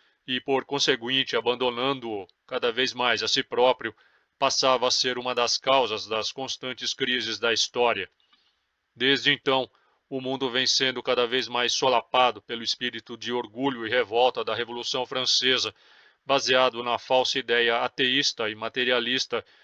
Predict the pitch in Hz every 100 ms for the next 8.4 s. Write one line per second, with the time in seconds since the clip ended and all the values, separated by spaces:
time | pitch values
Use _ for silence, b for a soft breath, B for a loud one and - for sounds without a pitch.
0 | b b 131 - 151 123 131 127 117 -
1 | 131 120 120 120 123 - 131 120 120 113
2 | - 123 120 120 117 123 120 120 98 98
3 | b b b b 131 135 131 135 123 -
4 | 127 123 110 - - _ _ - 135 127
5 | 120 135 123 127 123 120 120 127 123 123
6 | 123 - - 147 143 135 - 143 127 120
7 | 113 147 117 117 117 - 123 131 131 117
8 | 127 127 104 101